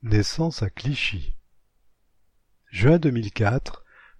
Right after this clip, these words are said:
première représentation sur une scène de théâtre. Mars deux mille sept, premier cachet avec la compagnie Entrée de jeu. Deux mille neuf, entrée au conservatoire du neuvième arrondissement. Juin deux mille vingt-deux,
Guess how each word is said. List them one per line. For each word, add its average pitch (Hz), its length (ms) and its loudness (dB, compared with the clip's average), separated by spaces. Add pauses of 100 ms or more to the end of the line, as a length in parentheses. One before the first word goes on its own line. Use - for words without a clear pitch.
première 147 400 4
représentation 120 840 0
sur 113 180 -2
une 92 120 -2
scène 127 240 2
de 139 100 -2
théâtre. - 680 -6 (1040)
Mars 127 260 4
deux 98 80 2
mille 90 180 -4
sept, - 520 0 (380)
premier 170 280 4
cachet 139 400 0
avec 107 240 0
la 101 100 0
compagnie 117 560 0 (100)
Entrée 156 420 -2
de 131 120 -2
jeu. 90 300 -8 (1400)
Deux 110 80 0
mille 101 240 2
neuf, - 500 2 (400)
entrée 147 380 2
au 120 40 4
conservatoire 113 760 0
du 101 160 -4
neuvième 135 420 2
arrondissement. 110 800 -4 (960)
Juin 120 380 4
deux 98 100 -2
mille 95 160 -4
vingt-deux, 87 540 -4